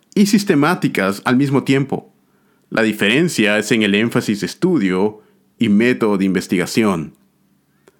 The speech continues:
A no ser que estés estudiando un doctorado o una maestría en un tema específico,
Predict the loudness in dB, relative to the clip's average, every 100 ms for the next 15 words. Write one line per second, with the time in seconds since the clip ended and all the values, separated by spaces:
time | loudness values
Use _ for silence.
0 | _ -10 -8 -4 -4 -4 -4 -4 -4 -4
1 | -2 0 0 2 -2 -2 -2 0 0 0
2 | 0 0 0 -2 -4 -2 0 0 0 0
3 | 0 -2 -4 -2 -2 -2 -2 -2 -2 -6